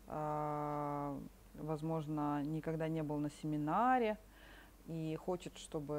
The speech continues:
а, упражнения откорректировали. А, вот к вам я обращаюсь, и чтобы вы записали, а, свое выполнение упражнения,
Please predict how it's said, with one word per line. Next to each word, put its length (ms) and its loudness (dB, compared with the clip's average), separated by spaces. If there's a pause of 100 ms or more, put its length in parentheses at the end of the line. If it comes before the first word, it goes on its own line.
(520)
а, 640 -8 (280)
упражнения 540 0
откорректировали. 960 2 (520)
А, 580 4
вот 200 -2
к 120 -14
вам 200 8
я 100 6
обращаюсь, 760 2
и 300 0 (140)
чтобы 360 -4
вы 240 4
записали, 800 2 (100)
а, 360 -6 (560)
свое 220 4
выполнение 760 2 (240)
упражнения, 760 0